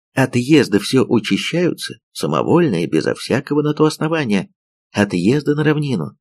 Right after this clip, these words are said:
а проводы устраиваются торжественные, будто это настоящий отъезд. Разве это не соблазн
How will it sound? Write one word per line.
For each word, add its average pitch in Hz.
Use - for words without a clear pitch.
а 92
проводы 151
устраиваются 85
торжественные, -
будто 95
это 90
настоящий 95
отъезд. 95
Разве 143
это -
не 120
соблазн 139